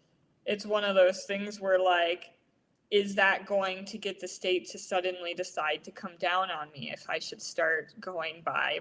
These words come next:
my original name again? That I don't know. Um, my guess is no, because I think they would have come down on me already if they were going to. You know, I'm not really that hard to find, you know.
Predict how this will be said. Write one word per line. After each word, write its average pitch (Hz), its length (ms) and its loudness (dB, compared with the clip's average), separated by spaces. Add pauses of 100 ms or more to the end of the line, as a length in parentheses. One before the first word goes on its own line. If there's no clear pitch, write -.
my 147 200 -4
original 151 500 -10
name 156 240 -6
again? 67 460 -6 (640)
That 208 260 10
I 208 100 8
don't 185 320 0
know. 165 400 -4 (220)
Um, 165 320 -2 (500)
my 208 160 4
guess 220 340 4
is 262 180 -2
no, 196 380 0
because 220 320 -6
I 175 80 -2
think 196 240 -8
they 180 120 2
would 165 200 -2
have 190 140 -4
come 214 220 -4
down 208 240 2
on 214 160 -4
me 220 120 -2
already 226 360 0
if 226 160 -2
they 185 100 2
were 165 140 -2
going 175 380 -4
to. 220 120 -8
You 214 280 -8
know, 165 100 -8
I'm 160 140 -6
not 180 220 0
really 185 360 4
that 156 280 2
hard 202 280 4
to 226 80 6
find, 240 560 10
you 202 160 4
know. 185 400 2